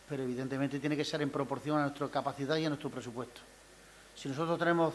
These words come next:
ciento dieciséis millones de euros, catorce, dieciséis de presupuesto disponible, evidentemente es menor que el presupuesto de cuarenta mil ciento ochenta millones de euros que tiene el Gobierno de Andalucía. Y lo que yo espero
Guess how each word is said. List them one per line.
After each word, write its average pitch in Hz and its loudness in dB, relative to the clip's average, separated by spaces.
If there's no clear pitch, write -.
ciento 156 2
dieciséis 143 -2
millones 143 0
de 147 0
euros, 143 0
catorce, 143 -4
dieciséis 139 0
de 139 0
presupuesto 135 -2
disponible, 147 2
evidentemente 143 2
es 131 -8
menor 143 2
que 147 -6
el 131 -2
presupuesto 139 -2
de 139 4
cuarenta 131 -2
mil 151 2
ciento 151 -2
ochenta 135 -2
millones 131 -4
de 143 2
euros 135 2
que 120 -10
tiene 135 -4
el 127 -2
Gobierno 120 -4
de 117 -2
Andalucía. 123 -2
Y 170 -4
lo 156 4
que 151 2
yo 190 8
espero 196 6